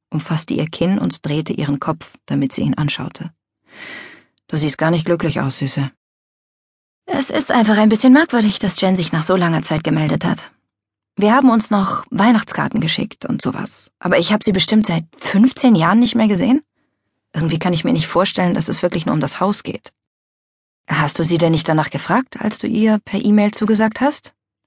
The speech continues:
"Hab ich. Aber sie meinte nur, dass sie uns gern wiedersehen würde." "Oh verdammt, ich hoffe, sie stirbt nicht bald." "Laila. Na ja, kann man doch nicht wissen. Obwohl sie dann wahrscheinlich nicht geschrieben hätte, dass wir unsere Partner mitbringen können, oder?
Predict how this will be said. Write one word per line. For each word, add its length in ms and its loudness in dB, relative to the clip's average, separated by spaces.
"Hab 240 0
ich. 500 0
Aber 160 4
sie 100 4
meinte 300 4
nur, 160 6
dass 160 0
sie 80 -2
uns 160 -2
gern 160 0
wiedersehen 400 0
würde." 260 -6
"Oh 100 -10
verdammt, 680 0
ich 140 0
hoffe, 180 2
sie 120 2
stirbt 420 -4
nicht 200 0
bald." 400 0
"Laila. 720 2
Na 80 2
ja, 280 6
kann 120 0
man 100 8
doch 100 6
nicht 120 4
wissen. 440 0
Obwohl 300 4
sie 140 6
dann 240 6
wahrscheinlich 480 2
nicht 160 0
geschrieben 340 2
hätte, 240 2
dass 220 0
wir 100 0
unsere 220 0
Partner 320 0
mitbringen 400 -2
können, 240 -2
oder? 260 2